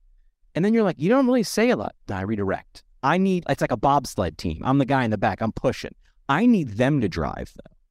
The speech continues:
So I'll do a lot of work in the first five, ten minutes of a podcast episode or, or clinical exper-, inter-, exchange, because I need, I want you to know, like, "Hey, like, tell me about you," right? I, I call it,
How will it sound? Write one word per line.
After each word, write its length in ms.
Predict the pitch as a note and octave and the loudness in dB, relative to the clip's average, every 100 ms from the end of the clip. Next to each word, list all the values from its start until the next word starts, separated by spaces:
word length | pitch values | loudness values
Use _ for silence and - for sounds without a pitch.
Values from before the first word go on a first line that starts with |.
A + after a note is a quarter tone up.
| _ - | _ -4
So 140 | B2+ | 2
I'll 140 | C#3 A#3 | 4 4
do 180 | D#3 | 4
a 40 | A2+ | 2
lot 300 | C3+ G3 E3 | 4 2 2
of 100 | C3+ | 2
work 260 | D3 A2 | 2 0
in 60 | A2 | -2
the 80 | G2+ | -4
first 520 | - G#2+ G2+ - - _ _ _ _ _ | 0 -2 -2 -8 -16 _ _ _ _ _
five, 500 | _ _ - A#2+ C#3+ C3+ | _ _ -2 0 0 0
ten 200 | C#3 A#2+ | 0 2
minutes 240 | A#2+ B2+ | 2 0
of 80 | A#2 | -2
a 60 | |
podcast 580 | G#2 C3+ D3+ - F#2 - | -2 0 0 0 -8 -4
episode 440 | F2 F2 - F#2+ - | -6 -4 -2 0 2
or, 200 | A#2 G#2 - - - | 0 0 -6 -20 -2
or 180 | B2+ A#2+ - | 0 0 -2
clinical 720 | - E3+ F#3+ - G#2+ F2+ E2+ _ _ _ _ | -4 0 0 2 0 0 -2 _ _ _ _
exper-, 460 | A#2+ - - A2 F2+ | -6 -6 -2 0 0
inter-, 240 | A#2 G#2+ - | 2 -2 0
exchange, 680 | G#2+ - F#2 E2 F#2+ - - _ - _ _ _ _ _ | -4 0 0 0 -2 -8 -18 _ -20 _ _ _ _ _
because 300 | C#3 C3+ D#3+ | -2 0 2
I 140 | D3+ D#3+ | 2 2
need, 140 | D#3+ | 2
I 80 | B2+ | 0
want 200 | C#3+ D3 | 0 0
you 80 | C3+ | 0
to 80 | C#3 | 0
know, 180 | C#3+ | 2
like, 160 | C3+ A2+ | 2 0
"Hey, 180 | C3+ A#2+ | 0 0
like, 160 | G2+ - | -2 -4
tell 160 | C3+ | -2
me 140 | D3+ D#3 | 0 2
about 240 | C#3+ B2+ | 2 0
you," 360 | B2 C#3 F2+ - | 0 0 0 -4
right? 200 | F#2 A2 - | -2 -2 0
I, 100 | C3 - | -4 -2
I 60 | |
call 300 | - - E3 | -4 0 2
it, 100 | D#3 | 2